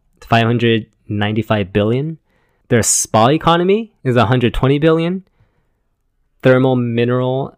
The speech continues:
springs, uh, a thermal and mineral springs, fifty-six billion, one of the smaller ones. And the biggest one that tops the list is personal care, beauty, and anti-aging. Of course, you know,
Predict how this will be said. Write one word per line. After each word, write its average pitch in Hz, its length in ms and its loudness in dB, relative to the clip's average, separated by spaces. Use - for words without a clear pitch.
springs, - 1040 0
uh, 113 260 -2
a 120 100 0
thermal 123 440 2
and 123 220 0
mineral 110 260 0
springs, 104 440 -2
fifty-six 107 480 -4
billion, 95 380 -2
one 98 100 -6
of 95 60 -6
the 90 60 -4
smaller 95 320 -2
ones. 95 340 -4
And 156 340 2
the 127 100 2
biggest 120 480 0
one 110 160 -6
that 101 140 -6
tops - 300 -6
the - 120 -14
list 151 360 0
is 101 140 -8
personal 151 400 2
care, 139 460 4
beauty, 113 520 2
and 104 100 -2
anti-aging. 107 920 -2
Of 123 160 0
course, 107 320 4
you 120 60 2
know, 104 320 0